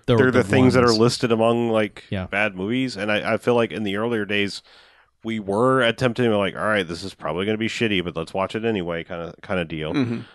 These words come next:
Speaker 2: Um,
Speaker 3: Yeah, I, I feel like some of them could stand a revisit, like, from that first year or two,
Speaker 1: Mm-hmm.
Speaker 3: where it was like we, our brains weren't properly calibrated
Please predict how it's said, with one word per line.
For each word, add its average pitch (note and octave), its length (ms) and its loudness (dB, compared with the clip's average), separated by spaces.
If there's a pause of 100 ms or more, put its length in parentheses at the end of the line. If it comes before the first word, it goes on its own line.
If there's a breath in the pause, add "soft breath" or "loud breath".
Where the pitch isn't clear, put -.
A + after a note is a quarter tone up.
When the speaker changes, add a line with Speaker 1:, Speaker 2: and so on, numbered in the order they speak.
(160 loud breath)
Speaker 2:
Um, F2+ 460 0 (320)
Speaker 3:
Yeah, E3+ 200 4
I, F3 320 2
I - 20 -2
feel F3 340 4
like C3 260 2 (680)
some D#3+ 260 2
of C3 60 0
them B2+ 160 2
could A#2 200 -8
stand A#2+ 400 -2
a A2+ 40 -2
revisit, A2+ 580 -4
like, A#2 200 -6
from A#2 220 -6
that - 200 -12
first - 280 -4
year A2 200 -2
or A2 60 -2
two, A#2 340 0 (120)
Speaker 1:
Mm-hmm. D#3 200 -2 (140)
Speaker 3:
where A#2+ 120 2
it - 80 -2
was A#2 140 0
like A2+ 200 0
we, C3 300 4
our B2 100 2
brains A#2+ 420 0
weren't C3 160 -6
properly A2+ 340 -2
calibrated B2+ 680 2